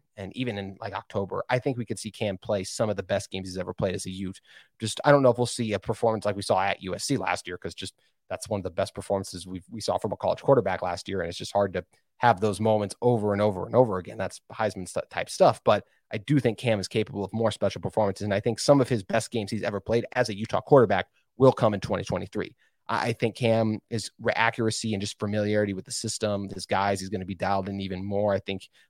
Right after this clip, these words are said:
look, he's not gonna have the running element as much to his game this year, but I think he's gonna have an even better pocket presence, which he's already had.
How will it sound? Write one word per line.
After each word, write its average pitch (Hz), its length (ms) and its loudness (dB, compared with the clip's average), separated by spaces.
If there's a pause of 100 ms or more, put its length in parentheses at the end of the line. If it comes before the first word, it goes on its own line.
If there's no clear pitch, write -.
look, 110 160 0
he's 107 180 -4
not 123 240 2
gonna 120 140 2
have 107 120 0
the 95 120 -2
running 107 520 4
element 196 440 0
as 190 240 0
much 196 220 0
to 202 100 -2
his 196 100 -2
game 196 220 0
this 196 160 -2
year, 208 160 2
but 113 260 0
I - 220 -20
think 117 100 2
he's 113 100 -2
gonna 113 140 8
have 110 80 6
an 107 80 0
even 104 140 0
better 107 180 4
pocket - 500 2
presence, 120 460 4
which 113 140 -2
he's 123 80 4
already 156 160 4
had. 95 160 0